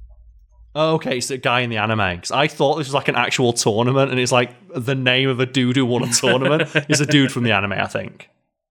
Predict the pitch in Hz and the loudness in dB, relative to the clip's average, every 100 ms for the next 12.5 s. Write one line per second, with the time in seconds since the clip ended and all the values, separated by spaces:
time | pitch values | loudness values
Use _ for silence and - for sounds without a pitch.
0 | _ _ - - _ - 98 87 85 87 | _ _ -20 -20 _ -10 -4 -4 -4 -12
1 | - - - - 107 110 107 107 131 147 | -4 -4 -4 -6 -4 -2 -2 0 2 2
2 | 180 - - _ _ _ _ _ _ _ | 0 -6 -20 _ _ _ _ _ _ _
3 | _ _ _ _ _ _ _ _ _ _ | _ _ _ _ _ _ _ _ _ _
4 | _ _ _ _ _ _ _ _ _ _ | _ _ _ _ _ _ _ _ _ _
5 | _ - 117 - 123 120 127 113 123 120 | _ -4 -4 -4 -8 -4 -2 0 0 0
6 | 113 381 392 539 587 - _ _ _ _ | 0 -2 2 2 0 -6 _ _ _ _
7 | _ _ _ _ _ _ _ _ _ _ | _ _ _ _ _ _ _ _ _ _
8 | _ _ - 165 156 135 123 107 185 139 | _ _ -6 -4 0 0 2 0 -2 0
9 | 127 127 123 107 104 101 127 113 - 151 | 0 0 -2 -2 0 -2 0 -2 -2 0
10 | 156 151 - 175 180 - 147 170 175 170 | 0 0 -4 -6 -4 0 0 0 -2 -2
11 | 165 165 151 131 123 120 127 - 139 120 | -2 -2 0 0 0 -4 -2 0 0 2
12 | 110 101 131 127 113 | 2 2 2 0 -2